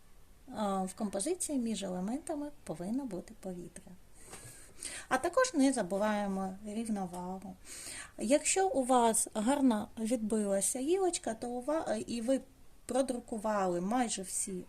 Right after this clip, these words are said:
елементи, ті, що були на гілочці, то у вас вийде вона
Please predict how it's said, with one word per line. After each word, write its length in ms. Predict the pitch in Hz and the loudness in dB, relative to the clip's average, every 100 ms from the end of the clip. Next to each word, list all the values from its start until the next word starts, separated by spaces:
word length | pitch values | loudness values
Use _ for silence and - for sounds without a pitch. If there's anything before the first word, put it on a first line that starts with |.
| - | -4
елементи, 680 | 214 190 185 180 180 - | 0 2 2 0 -4 -8
ті, 200 | 180 - | -10 -6
що 200 | 185 - 175 | -6 -6 -4
були 300 | 180 175 160 - - - - | -2 -2 -4 -10 -18 -16 -6
на 100 | 185 | -4
гілочці, 640 | 190 311 339 320 - 285 - - - - - - - - | -2 -2 -2 -2 -2 -4 -8 -16 -18 -16 -18 -18 -20 -2
то 340 | 349 415 403 370 - - - - - - | 0 0 -4 -10 -16 -20 -20 -20 -20 -4
у 100 | 269 | 2
вас 280 | 277 359 - | 4 4 2
вийде 400 | 240 254 262 247 | 2 2 2 -2
вона 600 | 220 214 202 202 208 208 | -4 -2 -2 -2 -4 -6